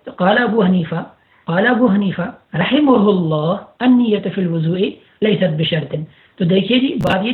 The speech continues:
چل رہی تھی کہ قال ابو حنیفہ النیت فی الوضوء لیست بشرط، کہ امام ابو حنیفہ رحمہ اللہ نے فرمایا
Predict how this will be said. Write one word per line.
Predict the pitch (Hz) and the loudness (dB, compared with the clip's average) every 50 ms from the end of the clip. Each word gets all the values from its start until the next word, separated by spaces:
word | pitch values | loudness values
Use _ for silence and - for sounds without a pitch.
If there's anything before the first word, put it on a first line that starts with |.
| - | -2
چل | 220 202 | -2 -2
رہی | 196 190 185 180 160 | 0 0 -2 -2 -2
تھی | 180 214 277 - - _ _ _ _ _ _ | -4 -6 -6 -8 -12 _ _ _ _ _ _
کہ | - 196 196 196 196 - - | -2 -2 0 -2 -2 -6 -4
قال | - 185 185 190 202 | -2 0 2 4 4
ابو | 202 202 202 220 202 | 4 4 2 2 2
حنیفہ | 202 214 226 226 - - 208 240 269 - - - | 2 2 2 0 0 -2 -2 -2 -2 -2 -2 -2
النیت | 254 269 285 277 285 262 254 240 - | 0 0 0 2 4 4 4 4 4
فی | 240 220 190 165 208 | 2 0 2 2 2
الوضوء | 202 185 196 185 190 190 | 2 2 2 0 0 0
لیست | 180 180 170 170 160 180 165 156 165 | 0 0 0 0 0 -2 -2 0 -2
بشرط، | 160 - 185 165 160 - - 160 160 | -2 -2 -2 -4 -4 -4 -4 -4 -4
کہ | - - | -4 -4
امام | - 180 185 202 | -2 0 0 2
ابو | 208 214 208 | 2 2 4
حنیفہ | 202 202 196 165 214 | 4 4 2 2 2
رحمہ | 220 220 202 196 220 202 196 | 2 2 2 2 4 2 2
اللہ | 196 202 208 | 2 2 2
نے | 208 208 - | 0 0 0
فرمایا | 208 196 190 185 180 180 180 214 - | 0 0 2 2 2 0 0 -2 -4